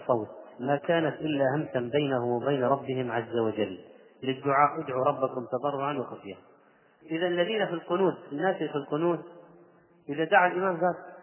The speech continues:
"آمين"، صح، "آمين" في الوسط في المسجد، هذا ليس دعاء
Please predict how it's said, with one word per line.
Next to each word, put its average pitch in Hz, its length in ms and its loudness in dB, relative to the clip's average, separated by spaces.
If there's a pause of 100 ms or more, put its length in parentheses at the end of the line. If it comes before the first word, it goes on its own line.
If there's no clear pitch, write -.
"آمين"، 269 720 8
صح، - 260 -4
"آمين" 262 760 2
في 196 60 -6
الوسط 180 360 -8
في - 60 -18
المسجد، 156 440 -12
هذا 170 420 -2 (480)
ليس 147 260 -2
دعاء 127 640 -4